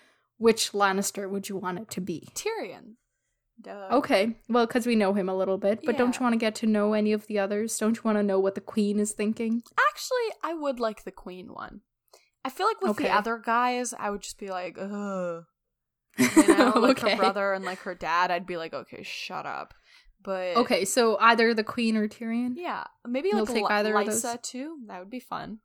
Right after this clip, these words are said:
Speaker 1: Oh, Lysa Arryn. Yeah, we don't really know much about
Speaker 2: And
Speaker 1: what's
Speaker 2: then it would
Speaker 1: going
Speaker 2: be
Speaker 1: on
Speaker 2: the
Speaker 1: there.
Speaker 2: thing, like, where, like, we know, but the people in the story don't. That would be cool.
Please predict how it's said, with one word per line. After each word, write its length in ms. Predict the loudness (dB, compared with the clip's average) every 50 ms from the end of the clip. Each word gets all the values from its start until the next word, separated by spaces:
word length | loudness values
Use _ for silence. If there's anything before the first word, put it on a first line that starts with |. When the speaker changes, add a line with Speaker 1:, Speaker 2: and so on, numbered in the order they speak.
| -4
Speaker 1:
Oh, 200 | -2 0 0 0 0
Lysa 300 | 0 0 0 0 -2 -2
Arryn. 380 | -2 -2 -2 -2 -4 -2 -2 -2
Yeah, 300 | -2 0 0 0 -2 -2
we 140 | 0 0
don't 140 | 0 0 -2 -2
really 240 | -2 -2 0 0
know 160 | -2 -2 -4 -4
much 240 | -6 -8 -10 -10
about 140 | -6 -4 -2 0
Speaker 2:
And 60 | 0
Speaker 1:
what's 140 | 2 0 0
Speaker 2:
then 60 | 0
it 20 |
would 120 | 0 0 0
Speaker 1:
going 0 |
Speaker 2:
be 80 | 0 0
Speaker 1:
on 60 | 0
Speaker 2:
the 80 | 0
Speaker 1:
there. 120 | 0 0 0 -2
Speaker 2:
thing, 160 | -2 -4 -4
like, 240 | -6 -6 -8 -8 -8
where, 160 | -6 -4 -4
like, 180 | -4 -4 -6 -10 -16
we 420 | -18 -12 -8 -8 -8 -6 -6 -8
know, 340 | -6 -6 -6 -4 -4 -6 -6
but 140 | -6 -8 -10
the 80 | -12
people 240 | -14 -16 -12 -12 -12
in 60 | -10
the 60 | -8 -6
story 440 | -6 -6 -6 -6 -6 -6 -8 -8 -8
don't. 300 | -8 -10 -10 -12 -14 -14
That 140 | -14 -14 -14
would 100 | -14 -14
be 120 | -16 -16 -16
cool. 380 | -16 -16 -16 -16 -18 -20 _